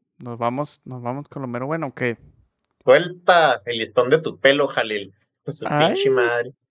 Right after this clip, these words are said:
Speaker 1: Bueno, Ani ya nos dio acá un pequeño spoiler, ¿va? Pero
Speaker 2: Ay.
Speaker 1: vamos a hablar de Mitchell versus The Machines. La verdad,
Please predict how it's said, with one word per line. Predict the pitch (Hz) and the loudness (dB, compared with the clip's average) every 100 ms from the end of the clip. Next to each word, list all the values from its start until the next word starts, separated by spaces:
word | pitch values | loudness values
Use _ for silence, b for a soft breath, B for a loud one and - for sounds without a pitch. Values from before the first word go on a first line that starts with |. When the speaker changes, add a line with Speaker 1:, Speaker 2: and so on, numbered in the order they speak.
| b b b | b b b
Speaker 1:
Bueno, | 147 151 | 0 0
Ani | 143 151 | 0 2
ya | 185 | 2
nos | 196 202 | 2 2
dio | 208 214 | 4 6
acá | 220 214 214 214 | 4 2 -2 -2
un | 214 220 208 | -4 -8 -12
pequeño | - 208 208 208 | -14 -12 -12 -12
spoiler, | - 220 190 151 143 | -8 -8 -6 -8 -8
¿va? | 175 - _ _ _ _ _ _ _ _ | -12 -14 _ _ _ _ _ _ _ _
Pero | - 131 127 | -2 0 2
Speaker 2:
Ay. | |
Speaker 1:
vamos | 123 123 139 | 2 -2 -6
a | 147 | -2
hablar | 135 123 127 | 2 2 2
de | 135 143 - _ - | 0 -2 -4 _ -14
Mitchell | 135 143 143 - 160 160 - _ _ _ _ _ _ _ _ _ | -8 -8 -8 -6 -4 -4 -8 _ _ _ _ _ _ _ _ _
versus | 131 135 131 135 127 | -8 -8 -8 -12 -10
The | 131 | -10
Machines. | 120 120 - - 160 147 127 - - _ _ _ _ _ _ _ _ _ _ _ _ _ _ _ _ - | -10 -14 -10 -8 -8 -8 -10 -14 -20 _ _ _ _ _ _ _ _ _ _ _ _ _ _ _ _ -12
La | 127 | -6
verdad, | 120 123 131 131 | -4 0 -2 -2